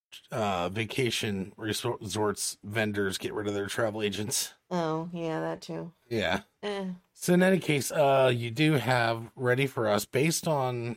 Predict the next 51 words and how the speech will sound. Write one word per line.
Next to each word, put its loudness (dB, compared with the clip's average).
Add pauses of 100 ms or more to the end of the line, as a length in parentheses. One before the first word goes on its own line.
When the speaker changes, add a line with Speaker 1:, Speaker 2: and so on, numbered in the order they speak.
(100)
Speaker 2:
<laughs> -4
Speaker 1:
loosely 6
the 0
topic, 0
a 0
would -4
you -4
rather. 0
Speaker 2:
Yes. -2
<laughs> -8
Speaker 1:
And 0 (600)
again, 0
we're 2
avoiding 0
that -2
dead 0
air 0
while 2
she -6
looks -6
it -4
up -4
on -6
her -4
phone. -2
Speaker 2:
No, 6
Speaker 1:
Is 8
it 8
Speaker 2:
I 8
have 6
it. 4
Speaker 1:
ready? 6
Speaker 2:
It's -2
ready. 4
Speaker 1:
Oh 4
my 6
Speaker 2:
It's 0
ready 0
Speaker 1:
God, 4
Speaker 2:
to 0
Speaker 1:
it's 2
Speaker 2:
go. 0 (100)
Speaker 1:
ready. -4
Speaker 2:
It's -4
Speaker 1:
Okay. -2
Speaker 2:
totally 2
ready -2
to -8
go. -4 (220)
Speaker 1:
Let's 0
Speaker 2:
Okay. 0